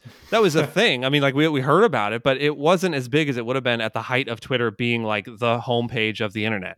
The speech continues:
Speaker 1: You know what I mean? This being the main thing, they just completely blocked the abilities.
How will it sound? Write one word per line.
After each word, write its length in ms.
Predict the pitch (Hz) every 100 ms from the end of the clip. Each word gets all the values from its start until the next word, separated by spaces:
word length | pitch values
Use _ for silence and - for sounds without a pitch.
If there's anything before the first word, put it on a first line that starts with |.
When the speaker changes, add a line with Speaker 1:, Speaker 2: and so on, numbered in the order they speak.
| -
Speaker 1:
You 80 | 127
know 60 |
what 20 |
I 40 | 123
mean? 120 | 123
This 140 | 123
being 200 | - 127
the 140 | 110 123
main 320 | 123 123 120
thing, 380 | - 123 107 101 - - -
they 120 | 131
just 200 | 123 -
completely 500 | 123 - 135 139 127
blocked 600 | 113 101 104 104 - - _ _ -
the 80 | 120
abilities. 520 | 117 117 113 120